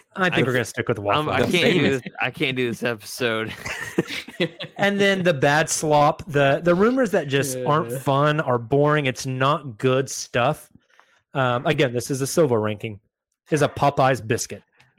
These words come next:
Speaker 2: M-, my question is, why is, why are you hating on Popeyes biscuit? Do, are you putting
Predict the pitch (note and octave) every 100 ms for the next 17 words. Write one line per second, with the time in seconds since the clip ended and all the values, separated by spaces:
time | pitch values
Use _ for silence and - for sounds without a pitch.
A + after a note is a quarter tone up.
0 | _ C#3 - D3 C#3 G#3 D4+ - A#3+ -
1 | F#3 C#3 B2+ D3 G3 D3+ - - C#3 G#3
2 | B3 D3 F#3+ E3 A#2 D#3 D#3 A#2 G2 C3+
3 | C#3+ F#2 G2+ A#2+ D3+ G#3 B3+ B3+ A3